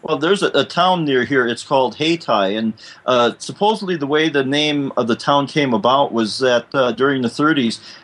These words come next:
uh, South Dakota doesn't have a lot of trees out here, and, um, there was this, uh, a lot less during the thirties.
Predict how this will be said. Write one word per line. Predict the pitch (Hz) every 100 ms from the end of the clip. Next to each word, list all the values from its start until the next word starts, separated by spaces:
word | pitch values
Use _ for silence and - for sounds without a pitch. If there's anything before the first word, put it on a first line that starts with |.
| -
uh, | - 185 117
South | 113 - 175
Dakota | 208 - 202
doesn't | 156 165 165
have | 147 165
a | 143
lot | 123 131 139
of | 113
trees | - 170 190 170
out | 113 107 -
here, | 120 113
and, | 107 110
um, | 110 120 113 110
there | 98 120
was | 139 170
this, | 131 123 - 135
uh, | 123 101
a | 58 65 110
lot | 120 139 -
less | 135 147
during | 135 117
the | 107
thirties. | - 151 123 98